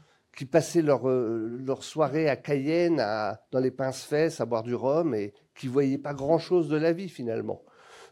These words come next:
Euh, j'espère qu'il n'y a pas d'historien, parce que sinon je me fais encore allumer. Euh, euh, ce qu'il y a, c'est que, euh, ils n'ont pas forcément vu tout ce qu'ils ont décrit. Et puis, allez, il y a une époque, au dix-septième, dix-huitième, copier ce qu'avait dit le prédécesseur, c'était pas un problème.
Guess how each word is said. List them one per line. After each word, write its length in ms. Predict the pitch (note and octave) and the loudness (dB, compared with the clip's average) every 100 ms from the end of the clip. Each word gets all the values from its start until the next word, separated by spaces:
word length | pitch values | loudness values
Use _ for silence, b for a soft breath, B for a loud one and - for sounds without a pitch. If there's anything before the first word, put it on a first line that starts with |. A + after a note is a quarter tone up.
| _ - | _ -16
Euh, 220 | - G2 | -12 -12
j'espère 280 | G#2+ A2+ C3 | -12 -8 -6
qu'il 120 | A#2+ | -4
n'y 40 | G#2 | -4
a 40 | |
pas 60 | A2 | -4
d'historien, 480 | - - F#2+ A2 | -6 -8 -6 -6
parce 240 | C3+ B2 - | -8 -12 -20
que 100 | - | -18
sinon 220 | - A2+ | -10 -8
je 100 | - | -8
me 60 | - | -8
fais 100 | - | -6
encore 280 | F#2 G#2+ G2+ | -4 0 0
allumer. 580 | - A2 G#2+ A#2+ E3 - B B B B2 | 0 0 0 0 -2 -8 B B B 4
Euh, 880 | B2 A#2+ A#2+ A2 - - A#2 A#2 A2+ | 6 8 6 4 0 4 6 8 6
euh, 560 | A2 A#2 - C3+ D3 - | 4 0 4 6 6 4
ce 140 | - | -2
qu'il 140 | - D#3 | 6 10
y 40 | |
a, 80 | G3 | 10
c'est 200 | G3+ E3 | 8 2
que, 340 | - E3 D#3+ | 8 8 8
euh, 140 | B2+ C3 | 6 4
ils 120 | B2 | 4
n'ont 100 | C#3 | 2
pas 140 | D3 D#3 | 2 2
forcément 340 | D3+ E3 D#3+ | 2 4 4
vu 160 | D3+ F#3 | 4 -2
tout 100 | F3+ | -8
ce 80 | |
qu'ils 140 | - C3+ | -4 -2
ont 60 | |
décrit. 360 | B2 A#2 - E3+ | 0 0 -2 0
Et 60 | D#3+ | 0
puis, 180 | C3+ | 2
allez, 300 | B2 B2 G#2 A2 | 2 2 0 -2
il 100 | A2 | 0
y 40 | |
a 40 | |
une 180 | C3 C3+ | 2 4
époque, 360 | A#2 - D3 D3 | 2 2 0 0
au 40 | |
dix-septième, 460 | G#2+ - G2+ - D3 | -6 -4 -6 -4 -4
dix-huitième, 440 | A#2+ - C3 D#3 | -6 -12 -6 -6
copier 480 | D3 D#3+ C#3 - D3+ | -2 -2 -2 -2 -2
ce 80 | - | -2
qu'avait 180 | A#2 A2+ | -4 -2
dit 100 | C3 | -6
le 60 | |
prédécesseur, 580 | - A#2 G#2 G#2+ - D3 | -6 -6 -8 -14 -8 -8
c'était 220 | - - | -8 -10
pas 120 | - | -2
un 60 | A#2+ | -2
problème. 420 | A#2 G#2+ E2 A1 | -2 -6 -6 -12